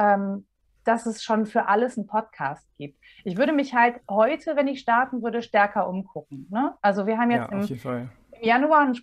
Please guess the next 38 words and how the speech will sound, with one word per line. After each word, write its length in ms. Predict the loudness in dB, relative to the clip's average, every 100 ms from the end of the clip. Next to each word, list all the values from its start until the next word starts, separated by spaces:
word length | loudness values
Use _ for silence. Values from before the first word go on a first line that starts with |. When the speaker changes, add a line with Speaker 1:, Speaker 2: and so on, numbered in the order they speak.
| -4
Speaker 1:
einen 320 | -2 0 0
neuen 200 | 2 2
Sportpodcast 920 | 2 2 0 0 -6 -6 -2 -2 -2 -6
gegründet 400 | -6 0 0 0
und 80 | 0
natürlich 480 | -2 -2 -4 -4 -4
gibt 240 | -4 -4
es 320 | -6 -6 _ _ _
wirklich 600 | -8 -2 -2 0 -2 -2
extrem 580 | -6 -6 -10 0 2 2
viele 240 | 0 -2 -4
Sportpodcasts. 1200 | 0 0 0 -2 -4 -4 -4 -4 -4 -10 -20 _ -20 -20 _ _ _ _ -8 -2
Speaker 2:
<clears throat> 240 | 0 -2 -8
Speaker 1:
So, 220 | -10 -8 -4
die 80 | 0
meisten 680 | 0 -2 -6 -4 -2 -4 _
beschäftigen 580 | -4 0 0 0 0 0
sich 200 | 0 -4
aber 160 | -2 -2
mit 180 | -4
Fußball. 580 | -6 -6 -4 -2 -2 -2 -12 _ _ -12
Das 100 | 0
heißt, 280 | 2 2 0
bei 160 | 0 0
Sport 440 | -2 2 2 0
Insight 680 | -4 -4 -2 -2 0 -2 0
haben 180 | 0 2
wir 60 |
ein 80 | 0
Hintergrundmagazin 1200 | 0 -2 0 -4 -2 -8 -6 -4 -2 -4 -6 -10
gemacht 300 | -8 -8 -8
und 60 | -8
nicht 180 | -8 -6
nur 100 | -2
das, 260 | 0 -2
wir 120 | -4
haben 200 | 0 0 2
den, 260 | 0 -2